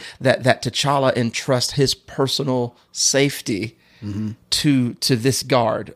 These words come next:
Speaker 1: right? Um, uh, if that's, if that's accurate, right? I mean, they're
Speaker 2: Right,
Speaker 1: basically like,
Speaker 2: absolutely.
Speaker 1: you know, and so in my mind, I'm thinking, man,
Speaker 2: Secret
Speaker 1: this is,
Speaker 2: Service,
Speaker 1: to
Speaker 2: basically.
Speaker 1: see these, to see these strong, beautiful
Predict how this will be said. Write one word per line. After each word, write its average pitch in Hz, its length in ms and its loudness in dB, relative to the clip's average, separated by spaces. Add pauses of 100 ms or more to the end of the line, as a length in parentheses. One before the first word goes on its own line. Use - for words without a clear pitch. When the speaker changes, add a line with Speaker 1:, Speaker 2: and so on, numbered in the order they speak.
Speaker 1:
right? 117 380 2 (420)
Um, 113 640 0
uh, 131 160 4
if 127 100 2
that's, 131 260 0
if 131 100 2
that's 139 220 2
accurate, 131 340 2
right? 123 140 4
I 120 40 2
mean, 120 120 2
they're 123 100 4
Speaker 2:
Right, 190 140 4
Speaker 1:
basically 135 340 2
like, 127 160 2
Speaker 2:
absolutely. 185 300 -2
Speaker 1:
you 147 100 4
know, 139 100 4
and 139 140 0
so 139 220 0
in 135 120 0
my 147 140 4
mind, 147 260 4
I'm 135 120 2
thinking, 143 260 2
man, 143 120 4
Speaker 2:
Secret 165 100 4
Speaker 1:
this 175 100 4
is, 170 60 4
Speaker 2:
Service, 147 220 0
Speaker 1:
to - 40 -10
Speaker 2:
basically. 151 220 4
Speaker 1:
see 220 280 4
these, 185 380 0 (200)
to 165 100 0
see 220 160 0
these 165 260 2
strong, 190 880 2 (380)
beautiful 160 840 2